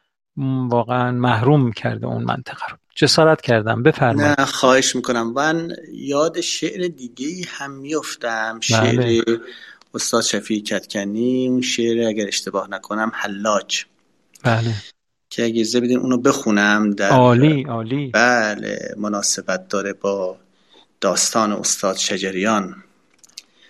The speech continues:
Speaker 2: و میگه که در آینه دوباره نمایان شد، با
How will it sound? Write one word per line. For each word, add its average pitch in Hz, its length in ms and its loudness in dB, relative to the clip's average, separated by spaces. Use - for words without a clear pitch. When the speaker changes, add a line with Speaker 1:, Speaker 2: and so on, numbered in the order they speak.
Speaker 2:
و 113 100 2
میگه 110 300 -2
که 123 840 4
در 117 200 4
آینه 117 1160 4
دوباره 113 680 4
نمایان 110 720 4
شد، - 460 0
با 117 300 4